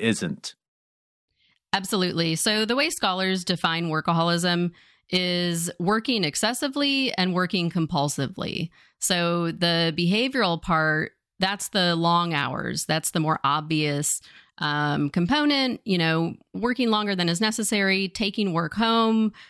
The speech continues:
Speaker 2: taking work on vacations. Uh, but the compulsive aspect is also multifaceted. There's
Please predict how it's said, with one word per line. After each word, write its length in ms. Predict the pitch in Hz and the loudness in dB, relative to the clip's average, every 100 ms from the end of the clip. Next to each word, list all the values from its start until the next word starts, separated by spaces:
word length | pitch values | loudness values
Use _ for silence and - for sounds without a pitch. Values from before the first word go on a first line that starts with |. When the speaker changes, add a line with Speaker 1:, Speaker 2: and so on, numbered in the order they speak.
| _ | _
Speaker 2:
taking 260 | 226 214 208 | -4 -2 0
work 180 | 185 175 | 0 0
on 140 | 160 | 0
vacations. 1000 | 160 165 262 240 - 220 208 202 196 190 - - - _ - | 0 0 -2 0 0 0 0 0 0 -2 -8 -20 -20 _ -4
Uh, 320 | 165 160 160 165 | 0 2 0 0
but 340 | 294 294 262 | 0 0 0
the 100 | 190 | -2
compulsive 880 | 208 220 190 - 311 381 - 196 160 | 0 0 0 0 0 2 0 0 0
aspect 800 | - 156 160 - 160 151 - - - | 0 0 -2 -2 -2 -2 -8 -14 -6
is 140 | 190 | -2
also 300 | 233 247 226 185 | -2 -2 -2 0
multifaceted. 920 | 165 160 156 - - 147 147 143 143 | 0 0 -2 0 -2 -2 -2 -2 0
There's 380 | 165 165 156 | 0 0 -2